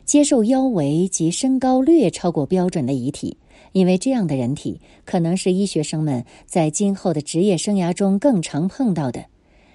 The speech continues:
这个举措可以帮助他们积累更多的一手经验。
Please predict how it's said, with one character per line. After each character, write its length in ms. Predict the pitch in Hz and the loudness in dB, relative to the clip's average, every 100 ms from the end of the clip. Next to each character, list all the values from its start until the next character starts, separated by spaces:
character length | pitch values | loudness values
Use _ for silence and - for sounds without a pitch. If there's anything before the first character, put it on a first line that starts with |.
| _ | _
这 140 | - 262 | 2 2
个 100 | 233 | 4
举 160 | 196 | 2
措 240 | 175 214 180 | 2 0 0
可 140 | 202 | 2
以 100 | 165 | 0
帮 220 | 202 202 | 2 0
助 100 | 196 | -2
他 140 | 165 170 | -4 -2
们 180 | 151 | -2
积 160 | 147 190 | -2 -2
累 160 | 165 139 | 0 -2
更 240 | 233 196 | 0 0
多 140 | 196 | 2
的 80 | 185 | 0
一 180 | 170 220 | 0 0
手 240 | 214 139 | -2 -4
经 240 | - 202 220 | -2 0 0
验。 200 | 233 143 | 0 -4